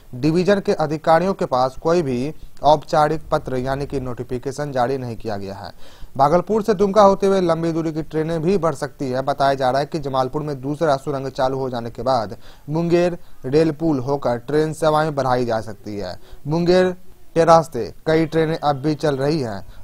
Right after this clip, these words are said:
लेकिन इस रास्ते से आने वाले समय में ट्रेनों की संख्या के साथ-साथ कुछ अन्य ट्रेनों का संचालन भी देखने को मिलेगा। मध्य रेलवे क्षेत्र से मुंगेर होते हुए वैसी ट्रेनें दी जा सकती है जो कि झारखंड को जोड़ेगी और अभी जो ट्रेनें चल रही है वह किऊल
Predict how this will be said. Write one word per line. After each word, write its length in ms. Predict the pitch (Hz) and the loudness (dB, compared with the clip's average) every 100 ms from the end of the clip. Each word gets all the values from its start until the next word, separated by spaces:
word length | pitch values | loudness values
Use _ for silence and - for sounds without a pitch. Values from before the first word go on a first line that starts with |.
| 139 | 0
लेकिन 300 | 160 156 165 | 2 2 -2
इस 200 | 160 143 | -4 2
रास्ते 380 | 147 151 170 156 | 4 4 0 -2
से 160 | 156 - | -2 -2
आने 180 | 143 143 | 0 2
वाले 220 | 139 139 | 2 0
समय 280 | - 135 131 | -2 -2 -2
में 160 | 131 | -4
ट्रेनों 300 | - 139 135 | -4 -4 -2
की 100 | 131 | -4
संख्या 440 | 131 131 127 147 135 | -4 -6 -4 -4 -4
के 320 | 139 131 131 - - | -2 -2 -4 -10 -20
साथ-साथ 720 | - 151 139 - 110 92 - - | -2 4 4 2 -6 -6 -10 -8
कुछ 180 | 147 - | -6 -2
अन्य 260 | 147 170 170 | 2 2 2
ट्रेनों 320 | 151 156 156 | 0 0 0
का 100 | 147 | -2
संचालन 500 | 147 143 139 143 151 | -2 -2 2 2 2
भी 160 | 147 156 | -2 -2
देखने 340 | 131 123 127 | -2 -4 -4
को 140 | 123 135 | -4 -4
मिलेगा। 420 | 110 107 98 92 - - - | -4 -6 -6 -6 -10 -14 -2
मध्य 260 | 151 180 185 | 4 6 6
रेलवे 360 | 180 180 175 | 4 2 2
क्षेत्र 340 | 165 180 175 170 | 0 -2 -2 -2
से 200 | 165 165 | 0 0
मुंगेर 380 | 147 147 165 | 0 0 2
होते 300 | 156 151 160 160 | 2 0 -2 0
हुए 80 | |
वैसी 520 | 151 143 147 139 123 139 - - - - | 0 0 -2 -2 -6 -6 -12 -20 -20 -4
ट्रेनें 420 | 156 160 131 117 - - | 0 2 0 -4 -8 -10
दी 240 | 123 175 | -2 2
जा 140 | 180 170 | 4 4
सकती 320 | 160 143 165 | 2 -4 -2
है 100 | 160 | -2
जो 180 | 135 165 | 0 -2
कि 160 | 175 | -2
झारखंड 500 | 143 143 147 147 180 | -4 2 2 2 0
को 120 | 170 139 | 0 0
जोड़ेगी 520 | 117 110 104 107 98 - - | 0 -4 -4 -8 -8 -14 -2
और 120 | 143 | 2
अभी 260 | 147 165 202 | 4 4 4
जो 120 | 196 | 2
ट्रेनें 300 | 190 190 190 | 0 0 -2
चल 220 | - 185 | 2 2
रही 120 | 180 185 | 4 2
है 60 | |
वह 140 | 170 165 | 4 2
किऊल 420 | - 185 185 | 0 0 2